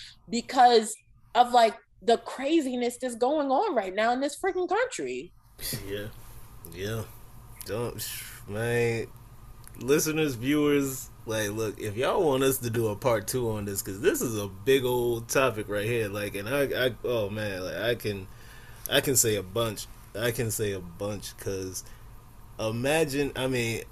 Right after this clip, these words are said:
Speaker 2: I don't even have to imagine, 'cause I've been through that situation of where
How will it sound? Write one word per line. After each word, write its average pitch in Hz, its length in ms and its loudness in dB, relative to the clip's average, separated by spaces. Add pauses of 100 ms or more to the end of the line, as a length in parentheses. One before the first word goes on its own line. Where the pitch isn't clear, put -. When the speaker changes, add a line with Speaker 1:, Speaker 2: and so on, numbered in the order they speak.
(120)
Speaker 2:
I 131 140 4
don't 147 200 6
even 113 180 4
have 135 220 0
to 120 100 -2
imagine, 104 420 -4
'cause 98 240 -4
I've 101 440 -6
been 117 260 -2
through 113 240 -4
that 104 200 -4
situation 101 720 -4
of 98 340 -8
where 101 560 -6